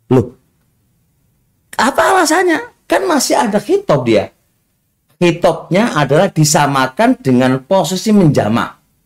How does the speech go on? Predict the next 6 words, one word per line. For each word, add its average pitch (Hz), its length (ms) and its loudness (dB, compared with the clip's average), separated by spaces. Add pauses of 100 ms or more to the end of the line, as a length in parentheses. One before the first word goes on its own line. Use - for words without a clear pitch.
(1300)
Kenapa 262 400 -2
menjamak? 160 680 0 (260)
Karena 202 380 0
ada 190 100 2
udzur 247 320 4
kan? 233 240 -2